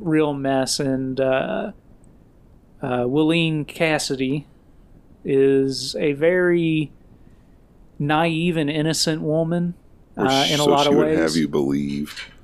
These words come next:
Speaker 1: Well, yeah. At least at this point in the film, that's her portrayal. Uh, I think that at this point in the film, that probably is the case for the most part.
Speaker 2: Yeah, there's not much else to her at the moment.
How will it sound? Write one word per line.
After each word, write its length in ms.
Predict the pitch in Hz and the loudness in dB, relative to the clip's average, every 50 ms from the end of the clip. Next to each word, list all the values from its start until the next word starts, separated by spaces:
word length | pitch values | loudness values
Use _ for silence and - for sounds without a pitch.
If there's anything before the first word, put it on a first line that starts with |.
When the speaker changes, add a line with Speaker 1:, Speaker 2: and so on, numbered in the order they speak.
| - - - - - | -20 -20 -20 -8 -2
Speaker 1:
Well, 360 | 165 165 160 156 147 143 151 - - | 0 2 4 4 2 2 0 0 0
yeah. 320 | 160 151 135 135 - 247 - - - - - - - - _ _ _ - _ _ - - - - - - - - _ - | 0 0 0 0 -4 -8 -16 -20 -20 -20 -20 -20 -20 -20 _ _ _ -20 _ _ -20 -20 -20 -20 -20 -20 -20 -20 _ -6
At 140 | 170 170 220 | -6 -4 0
least 260 | 254 262 247 - - | 2 2 2 2 2
at 140 | 226 190 170 | 0 2 2
this 140 | 196 208 202 | 2 0 0
point 260 | - - 226 220 214 | 0 -2 -2 -2 -2
in 40 | 190 | -2
the 80 | 175 | -4
film, 340 | 160 - - 185 170 160 160 | -4 0 0 0 2 0 0
that's 220 | 160 160 156 156 - | 0 -2 -2 -2 -2
her 160 | - 170 160 | -4 -4 -2
portrayal. 800 | - - 165 - - - 160 156 151 143 139 143 156 - - _ - - - - - - - - - - - - | -2 -6 -6 -6 -4 -2 -2 0 2 2 0 0 -2 -4 -10 _ -20 -20 -20 -20 -20 -20 -20 -20 -20 -20 -12 -6
Uh, 440 | - 139 139 139 139 135 135 139 127 - 202 190 - | -2 0 0 0 0 0 -2 -4 -6 -8 -14 -10 -8
I 80 | 175 151 | -6 -4
think 300 | - 196 202 202 196 - | -2 0 0 0 0 0
that 160 | 208 180 170 | 0 0 0
at 240 | - 185 170 170 - | 0 0 -2 0 0
this 160 | 180 165 - | -2 -4 -4
point 360 | - - 180 165 160 160 185 | -4 -2 -2 -2 -2 -2 -4
in 100 | 185 156 | -4 -4
the 80 | 147 147 | -4 -4
film, 360 | - - 170 165 160 156 151 | -2 -2 0 0 0 0 0
that 240 | 156 151 156 160 - | 0 -2 -2 -2 -8
probably 680 | - - 214 220 214 196 175 151 151 147 147 170 - - - | -6 -2 0 2 2 2 0 0 -2 -4 -4 -6 -10 -8 -2
is 380 | 170 160 170 190 190 - - | 0 0 0 0 -2 -4 -8
the 140 | - - 220 214 | -2 -2 -4 -4
case 380 | - - 220 220 233 214 - | -2 -2 -2 0 0 -2 -2
for 140 | - 254 247 | -2 -2 0
the 80 | 247 240 | 0 2
most 300 | 240 247 262 262 - - | 2 2 2 0 -2 0
part. 360 | - 269 269 269 269 - - | 0 2 2 2 0 0 0
Speaker 2:
Yeah, 220 | 87 82 76 76 76 | 2 2 2 2 2
there's 240 | 76 82 80 - | 0 0 -2 -2
not 140 | - 78 76 | -4 -4 -4
much 200 | 76 71 67 - | -4 -4 -4 -2
else 180 | - - - - | -4 -4 -4 -6
to 160 | - - - | -6 -4 -2
her 180 | - 71 71 71 | 0 0 0 0
at 100 | 69 - | -2 -2
the 80 | - 78 | -4 -2
moment. 380 | 76 76 76 76 76 76 - | -2 -2 -2 -2 -4 -4 -6